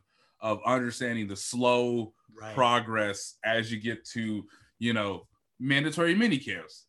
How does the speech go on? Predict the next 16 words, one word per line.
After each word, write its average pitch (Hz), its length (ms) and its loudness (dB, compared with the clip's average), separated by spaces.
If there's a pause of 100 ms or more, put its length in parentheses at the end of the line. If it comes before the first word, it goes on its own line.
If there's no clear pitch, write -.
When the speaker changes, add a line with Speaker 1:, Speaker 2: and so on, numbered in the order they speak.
(140)
Speaker 1:
to 180 100 -8
training 208 440 2
camps, 95 480 -6 (280)
to, 160 120 0
like, 139 520 2 (580)
joint 110 340 -6
practices, 185 640 2
which 190 160 -2
the 185 100 0
Chiefs 233 280 0
don't 147 220 2
do, 147 260 4
but 127 160 4
I'm 113 220 4
always 120 380 4
riveted 117 440 0